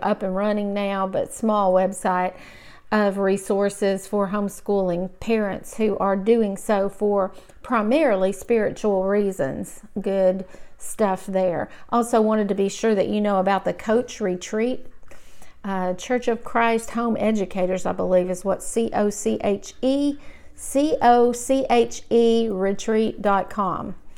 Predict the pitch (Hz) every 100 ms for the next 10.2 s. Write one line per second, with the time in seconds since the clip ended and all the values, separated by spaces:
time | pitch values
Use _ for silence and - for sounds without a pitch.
0 | - - - - - 262 262 247 233 240
1 | 247 226 208 208 226 226 240 240 - 196
2 | 196 - 220 214 196 - - - - 208
3 | 208 190 190 - - 220 196 156 165 -
4 | - - - - - 208 208 196 226 208
5 | 214 214 202 196 226 247 233 233 226 -
6 | 208 214 202 208 196 196 196 190 180 180
7 | - 226 220 208 202 180 180 - - -
8 | - 214 240 233 226 196 185 233 220 -
9 | 220 196 208 196 - - 240 220 220 220
10 | 220